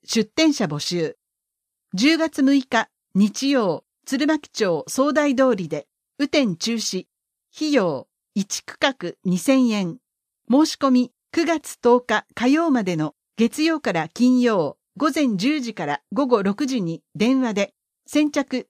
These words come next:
五十区画。問い合わせ、総大通りフェスティバル実行委員会、土屋。電話、零八零三零八三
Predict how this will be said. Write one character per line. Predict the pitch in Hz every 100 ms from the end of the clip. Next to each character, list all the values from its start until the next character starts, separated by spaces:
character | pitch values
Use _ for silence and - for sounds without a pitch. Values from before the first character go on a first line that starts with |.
| -
五 | -
十 | 220 311
区 | - - -
画。 | 208 - - _ _ _ _
問 | 269 285
い | 277
合 |
わ | 247
せ、 | - 202 _ _ _ _ -
総 | 302 330
大 | 311 285
通 | 285 285
り | 254 -
フ | -
ェ | 262
ス | -
テ | 196
ィ |
バ | 170
ル | 147 147 -
実 | 151 202 -
行 | 311 302
委 | 233 254
員 | 269 240
会、 | 175 147 135 - _
土 | - - 262 269
屋。 | 220 - _ _
電 | 185 277 262
話、 | 254 - _
零 | 196 277 311
八 | 302 - 202
零 | 208 170 - _ -
三 | 294 302 302
零 | 277 277 180
八 | - 175
三 | - 277 226 151